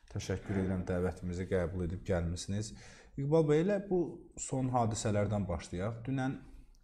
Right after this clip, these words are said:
azərbaycanlı qeyri-hökumət təşkilatları və aktivistlər, ekolo-, ekoloji aktivistlər Laçın yolunu tutublar. Daha doğrusu orada bir aksiya keçirdirdilər. Amma həqiqətən də bu yolu bağlayan Rusiya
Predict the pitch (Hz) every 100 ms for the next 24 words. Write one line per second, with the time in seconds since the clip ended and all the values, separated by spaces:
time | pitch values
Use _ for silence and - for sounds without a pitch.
0 | 110 107 101 107 104 107 104 127 107 95
1 | 90 98 95 - 87 - 87 - 90 101
2 | 95 80 - 85 82 - 95 113 - -
3 | 95 87 80 - - - - 87 90 85
4 | 87 - - - _ - - 87 85 -
5 | 92 104 113 - - - - - 87 95
6 | 101 - 110 98 - - 95 90 85 85
7 | 85 92 - - - - 87 82 90 113
8 | 98 98 92 - 110 92 104 101 107 -
9 | 90 - 85 82 76 76 80 110 104 107
10 | 117 120 113 110 92 98 104 107 101 104
11 | 104 95 90 95 117 113 107 - 80